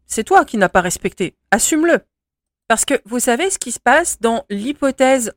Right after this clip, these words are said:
où, euh, vous ne faites pas respecter cette limite, bien, ça prouve que, effectivement, la personne en face, euh, bah, elle est pas très, euh, ok avec, euh, le respect de votre personne,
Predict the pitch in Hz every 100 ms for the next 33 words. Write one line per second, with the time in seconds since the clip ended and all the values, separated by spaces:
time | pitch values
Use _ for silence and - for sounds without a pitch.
0 | - 262 285 - 185 196 196 190 185 185
1 | - _ - 185 233 208 - 226 285 240
2 | - 240 233 285 233 - 196 262 - -
3 | _ _ _ _ - 226 220 - - 233
4 | 220 - 294 - 196 - - 247 247 -
5 | 240 233 190 208 - 214 202 - 214 208
6 | - - 175 165 165 156 165 160 156 160
7 | - - 208 - 226 214 208 185 175 165
8 | 165 180 196 226 214 170 190 196 - 180
9 | 170 170 180 180 - 185 170 156 160 -
10 | 160 165 226 392 370